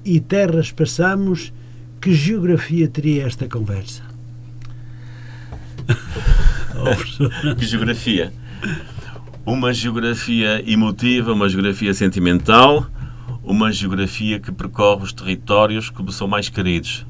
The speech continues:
Speaker 2: quer os territórios físicos, os territórios do mapa, quer os territórios das emoções,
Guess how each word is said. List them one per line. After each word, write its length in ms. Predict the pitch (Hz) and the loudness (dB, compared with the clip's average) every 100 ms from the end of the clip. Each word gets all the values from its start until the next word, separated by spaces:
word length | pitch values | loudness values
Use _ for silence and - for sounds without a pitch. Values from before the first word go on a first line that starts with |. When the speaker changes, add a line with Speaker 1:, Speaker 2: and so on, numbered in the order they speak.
| - | -4
Speaker 2:
quer 200 | 95 92 | -2 0
os 80 | - | -2
territórios 560 | 82 85 90 78 71 | -6 -4 -2 -4 -4
físicos, 720 | - 101 110 131 170 226 - - | -4 -2 0 -2 -6 -8 -12 -12
os 120 | - | -14
territórios 440 | - - - 87 | -12 -4 -2 -2
do 80 | 101 | 2
mapa, 440 | 92 90 110 156 185 - - - - - - - | 4 4 4 4 2 -2 -18 -18 -18 -18 -18 -4
quer 260 | 101 98 | 2 2
os 240 | 104 - - | 2 -4 -8
territórios 600 | 104 98 - 92 95 92 | -6 -4 0 2 0 -2
das 160 | 95 | -2
emoções, 680 | 104 107 110 85 71 67 - | 0 0 0 -4 -4 -6 -12